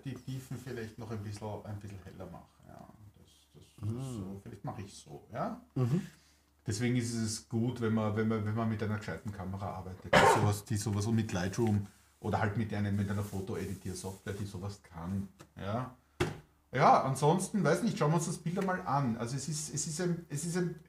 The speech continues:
Speaker 1: es ist vom, vom Lichtschatten, es ist eigentlich ziemlich im Schatten, dieses Bild, ja. Was, warum's trotzdem hell wirkt, das ist diese Häuserfront, die da, die da,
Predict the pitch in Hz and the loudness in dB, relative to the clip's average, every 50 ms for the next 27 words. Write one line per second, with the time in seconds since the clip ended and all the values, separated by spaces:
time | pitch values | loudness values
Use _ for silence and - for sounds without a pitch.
0 | - 165 147 - 180 156 - - - 180 175 170 170 170 170 139 123 - 170 156 | -8 -6 -4 -4 -2 -4 -4 -2 0 2 2 2 2 0 -2 -4 -4 0 2 4
1 | 147 151 185 190 - - - 135 139 151 - - 196 185 - 151 180 - - - | 4 4 4 0 -2 -2 2 2 2 2 0 -2 -2 0 0 0 -2 -4 -2 -2
2 | - 170 214 208 247 - - - 175 170 208 214 - - 202 165 - - 147 151 | 0 0 2 2 0 -2 -2 0 4 4 4 4 4 4 2 2 2 2 0 -2
3 | - - 110 85 - - - _ _ - 107 104 - 90 - - - 85 80 78 | 0 0 -2 -2 -2 -6 -14 _ _ -6 -6 -4 -4 -6 -8 -6 -8 -8 -8 -8
4 | 76 - - 95 107 127 160 165 156 - - - - _ _ _ _ _ - _ | -12 -10 -4 -2 0 0 -2 -2 -6 -14 -18 -18 -20 _ _ _ _ _ -20 _
5 | _ _ _ _ _ 123 131 143 143 - - - - - - - - _ _ _ | _ _ _ _ _ 2 4 4 4 2 -2 -2 -2 -4 -4 -6 -10 _ _ _
6 | _ _ _ _ - - - 151 151 156 151 160 190 190 - - - 135 160 156 | _ _ _ _ -14 -10 -4 2 4 4 6 6 4 4 2 2 2 0 0 0
7 | - - 220 190 170 147 139 156 175 175 151 156 170 175 175 - - - 160 - | 0 -2 0 2 2 2 4 4 4 4 4 4 2 2 0 0 -4 -4 -4 -2
8 | - 160 143 - - 147 147 151 123 117 123 151 151 175 147 - 123 101 101 98 | 0 -2 -4 -2 -4 -2 -2 0 2 4 4 6 6 4 4 4 2 2 4 4
9 | 98 98 - - - 107 101 107 101 101 101 101 98 113 107 101 107 101 98 95 | 2 0 -2 -2 -2 0 2 2 2 2 2 0 0 -2 -2 -2 0 0 0 0
10 | 95 98 | 0 -2